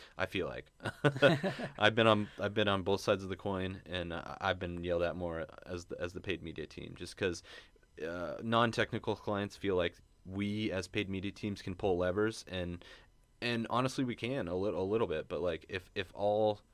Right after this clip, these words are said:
Speaker 1: all boats are sinking, we're kind of the ones that get thrown under the bus. So, um, <laughs>
Speaker 2: It starts to
Speaker 1: and
Speaker 2: pull down paid media, right?
Speaker 1: Yeah, it,
Speaker 2: And
Speaker 1: it does, and it's, it's a rising tide lifts, lifts all boats type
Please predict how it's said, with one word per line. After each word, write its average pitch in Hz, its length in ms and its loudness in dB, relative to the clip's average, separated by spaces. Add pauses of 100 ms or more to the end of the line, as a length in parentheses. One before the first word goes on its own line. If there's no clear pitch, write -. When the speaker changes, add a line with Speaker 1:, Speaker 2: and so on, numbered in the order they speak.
(480)
Speaker 1:
all 101 240 4
boats 98 360 2
are 98 60 -2
sinking, 101 560 -4 (520)
we're 95 180 -2
kind 90 240 0
of 85 80 -4
the 87 60 -2
ones 87 260 -4
that 85 240 -2
get 87 180 -4
thrown 85 220 -4
under 85 180 -4
the 80 100 -2
bus. 82 260 -4
So, 78 380 -4 (240)
um, 85 260 -4 (120)
<laughs> 151 340 0 (240)
Speaker 2:
It 175 100 0
starts 185 200 6
to 113 60 4
Speaker 1:
and - 60 0
Speaker 2:
pull 170 140 8
down 151 300 6
paid 135 200 -2
media, 151 220 -4
right? 107 80 2
Speaker 1:
Yeah, 113 180 8 (160)
it, 123 140 6
Speaker 2:
And - 100 4
Speaker 1:
it 139 180 8
does, 92 280 4
and 104 120 0
it's, 101 260 -2
it's 113 180 -2
a 117 60 6
rising 110 380 6
tide 101 260 4
lifts, 95 320 2
lifts 101 260 2
all 90 120 4
boats 85 320 -2
type 85 240 0